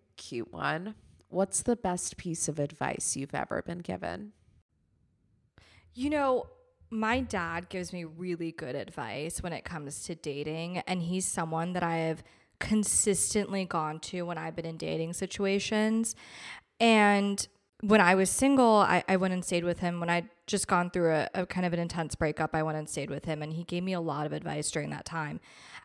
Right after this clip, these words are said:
Speaker 2: And one of the things he said is, you know, anything a guy says to you, just take it with a grain of salt. Take a step back, really hear what he has to say.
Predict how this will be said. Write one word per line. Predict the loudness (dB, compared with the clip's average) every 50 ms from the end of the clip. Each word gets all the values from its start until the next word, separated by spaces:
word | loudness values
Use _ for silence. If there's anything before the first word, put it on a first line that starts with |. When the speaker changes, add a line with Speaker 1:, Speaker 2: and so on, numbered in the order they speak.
| _ _
Speaker 2:
And | 4 6 6 8 6 4 4 0 -2 -2 -4
one | 2 4 4 4
of | 4 2 0
the | -6
things | -4 -2 -2 -2 -2 -4 -6
he | -6 -6
said | -4 -2 0 0 2 2
is, | 2 0 0 -4 -10 -14 -20 _ _ _ _ _ _ _ _ _
you | -2 0 2 4
know, | 4 2 2 2 2
anything | 4 4 4 4 2 0 -2 0 0 2 2
a | 2 0
guy | 0 -2 -2 0 0 0
says | 0 -2 -4 -6 -6 -4 -4 -4 -4 -4 -6 -6
to | -6 -6 -4
you, | -2 0 0 2 2 2 0 0 -2 -4 -6 -10 _ _ _ _ _ _ _ _ _ _ _ _ _ _
just | -10 -8 -8 -6 -8 -10 -10 _ _ _ -14
take | -12 -10 -10 -8 -6 -4
it | -4 -4
with | -6 -6 -6 -6
a | -4
grain | -2 0 2 2 2 2
of | 0 0
salt. | -2 -2 -2 0 0 0 0 -2 -4 -6 -8 -12 -12 -12 _ _ _ _ _ _ _ _ _ _ -16
Take | -8 -6 -6 -4 -2
a | -4
step | -4 -4 -4 -4 -4 -4 -2 _
back, | 0 0 2 0 0 -2 -4 -6 -12 -16 _
really | -14 -8 -4 -2 0 0 0 -2
hear | -2 -6 -4 -2 0 0 2
what | 2 0 0
he | -2 -4
has | -6 -4 -6 -6 -6 -8 -10
to | -8 -8
say. | -6 -6 -4 -4 -2 -2 -2 -2 -2 -2 -4 -4